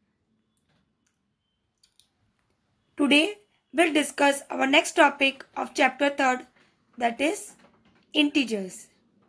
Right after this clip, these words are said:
The topic name is addition and subtraction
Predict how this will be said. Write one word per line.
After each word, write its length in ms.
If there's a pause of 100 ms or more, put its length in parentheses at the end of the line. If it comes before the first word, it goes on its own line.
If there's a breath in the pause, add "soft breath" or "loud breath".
(420)
The 60
topic 420
name 260
is 360 (2750)
addition 640 (160)
and 340 (320)
subtraction 800